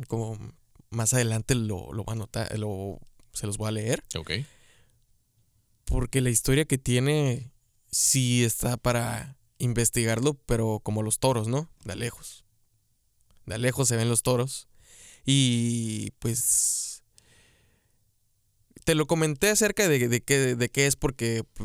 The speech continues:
Speaker 1: pues, sí es algo público. Que es
Speaker 2: Pero selecto, ¿no?
Speaker 1: pero selecto.
Speaker 2: Sí, cómo no.
Speaker 1: Eh,
Speaker 2: También la gente estuvo como sacada de onda con las historias, como de, pues, ¿de qué están hablando estos güeyes? Que tiene que, pensaron que era de lo de las hadas por las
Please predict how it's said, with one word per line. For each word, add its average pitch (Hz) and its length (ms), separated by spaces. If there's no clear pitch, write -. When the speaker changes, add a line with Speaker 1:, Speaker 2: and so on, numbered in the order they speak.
Speaker 1:
pues, 123 160
sí 143 80
es 135 100
algo 156 220
público. 233 580
Que 123 180
es 110 80
Speaker 2:
Pero 104 140
selecto, 101 640
¿no? 101 200
Speaker 1:
pero 123 200
selecto. 120 600
Speaker 2:
Sí, 85 160
cómo 82 200
no. 76 200
Speaker 1:
Eh, 107 680
Speaker 2:
También 107 260
la 131 80
gente 139 240
estuvo 131 280
como 101 240
sacada 101 300
de 113 80
onda 120 160
con 98 120
las 80 160
historias, 87 460
como 60 600
de, 62 140
pues, 73 200
¿de 78 80
qué 78 60
están 95 180
hablando 92 220
estos 92 260
güeyes? 87 420
Que 95 100
tiene 98 260
que, 92 220
pensaron 117 380
que 135 100
era 139 100
de 127 100
lo 104 80
de 92 80
las 85 200
hadas 120 220
por 98 200
las 78 500